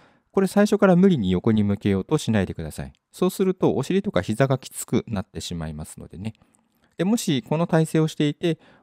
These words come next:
お尻や膝がきつい人は、つま先を斜め、もしくは少し縦めに、斜めにしてあげると楽になっていきます。で、ここで足をクロスしている理由なんですが、これは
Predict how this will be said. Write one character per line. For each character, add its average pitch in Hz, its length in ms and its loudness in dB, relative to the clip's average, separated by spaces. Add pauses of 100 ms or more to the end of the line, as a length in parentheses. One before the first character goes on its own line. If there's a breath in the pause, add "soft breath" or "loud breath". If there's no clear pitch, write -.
お 131 80 -2
尻 139 260 0
や 143 100 6
膝 127 280 0
が 127 100 2
き - 120 -14
つ - 140 -4
い 131 80 2
人 92 240 -4
は、 98 240 2 (280 soft breath)
つ - 140 -8
ま 151 100 2
先 151 320 -2
を 139 140 2
斜 127 300 2
め、 82 120 0
も 127 120 -2
し - 120 -10
く - 60 -4
は 98 60 -2
少 - 180 -4
し - 100 -8
縦 - 260 -2
め 156 140 2
に、 143 200 -4 (520)
斜 127 340 2
め 78 60 -4
に 76 80 -10
し - 80 -12
て - 80 -2
あ 95 100 2
げ 92 100 -2
る 98 120 -4
と 135 140 0
楽 98 220 -2
に 78 180 -12
な - 120 -8
っ - 40 -16
て - 120 -18
い 71 80 -14
き - 140 -18
ま 71 120 -20
す。 - 160 -20 (1400 soft breath)
で、 156 80 -6
こ - 100 -14
こ 202 120 4
で 208 160 6
足 156 280 2
を 185 60 4
ク - 120 0
ロ 147 100 4
ス 107 140 -2
し - 80 -10
て 95 100 -4
い 90 60 -4
る 80 120 -8
理 90 200 -6
由 120 260 0
な 113 140 -2
ん 95 100 -6
で 78 100 -14
す - 140 -16
が、 90 260 -6 (280 soft breath)
こ 156 100 -2
れ 170 100 4
は 170 280 2